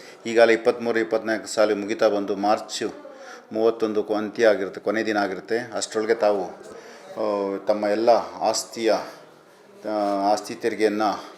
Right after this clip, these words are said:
ಪಾವತಿಸಬೇಕು. ಆ ಮೂಲಕ ಹೆಬ್ಬಗೋಡಿ ನಗರಸಭೆಯ ಅಭಿವೃದ್ಧಿಗೆ, ಆ, ಸಹಕರಿಸಬೇಕು ಅಂತ ಈ ಮೂಲಕ ಹೆಬ್ಬಗೋಡಿ ನಗರಸಭೆ ಪರ-, ಪರವಾಗಿ ನಾನು ವಿನಂತಿ ಮಾಡ್ಕೋತೀನಿ. ಅದೇ ರೀತಿ, ಆ, ಎಲ್ಲ, ಆ, ವ್ಯಾಪಾರ ವಾಣಿಜ್ಯೋದ್ಯಮ ಮಾಡುವಂಥ ಉದ್ದಿಮೆದಾರರು ಕೂಡ,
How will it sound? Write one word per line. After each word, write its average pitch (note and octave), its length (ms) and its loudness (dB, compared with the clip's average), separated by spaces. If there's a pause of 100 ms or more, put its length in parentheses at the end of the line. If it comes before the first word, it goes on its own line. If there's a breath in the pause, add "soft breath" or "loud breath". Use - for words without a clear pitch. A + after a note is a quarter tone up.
(360 loud breath)
ಪಾವತಿಸಬೇಕು. A2 760 2
ಆ A2 100 0
ಮೂಲಕ A2 360 2
ಹೆಬ್ಬಗೋಡಿ A2+ 460 4
ನಗರಸಭೆಯ G#2 560 2
ಅಭಿವೃದ್ಧಿಗೆ, G2 720 -2 (360 loud breath)
ಆ, G2+ 240 2
ಸಹಕರಿಸಬೇಕು G#2+ 800 2
ಅಂತ G2+ 180 -2 (260)
ಈ A2 80 -2
ಮೂಲಕ G#2+ 320 -2
ಹೆಬ್ಬಗೋಡಿ G2+ 420 0
ನಗರಸಭೆ G2 360 -6
ಪರ-, F#2+ 140 -2
ಪರವಾಗಿ G2+ 600 0
ನಾನು F#2+ 300 -6
ವಿನಂತಿ G2+ 280 -6
ಮಾಡ್ಕೋತೀನಿ. G2+ 520 -8 (600 loud breath)
ಅದೇ G#2+ 220 4
ರೀತಿ, A#2+ 420 0 (540 loud breath)
ಆ, G#2+ 40 -2 (380)
ಎಲ್ಲ, A2+ 320 4
ಆ, F#2+ 440 8 (1300)
ವ್ಯಾಪಾರ A2+ 400 8
ವಾಣಿಜ್ಯೋದ್ಯಮ A2 680 2 (680)
ಮಾಡುವಂಥ G#2+ 420 2
ಉದ್ದಿಮೆದಾರರು G2+ 800 2
ಕೂಡ, G#2 220 2